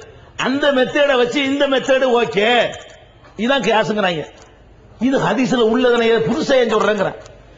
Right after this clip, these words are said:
அந்த ஹதீஸுக்குள்ள அந்த கருத்து இருக்குன்னு தானே பார்த்தோம்.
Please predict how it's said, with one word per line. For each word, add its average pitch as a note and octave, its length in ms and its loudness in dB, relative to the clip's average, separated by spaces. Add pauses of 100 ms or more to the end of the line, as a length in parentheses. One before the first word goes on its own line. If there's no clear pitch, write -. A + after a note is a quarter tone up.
(140)
அந்த B3 280 0
ஹதீஸுக்குள்ள A#3 720 0
அந்த B3+ 220 0
கருத்து A3+ 440 -2
இருக்குன்னு D4 420 0
தானே D4 120 2
பார்த்தோம். B3 920 0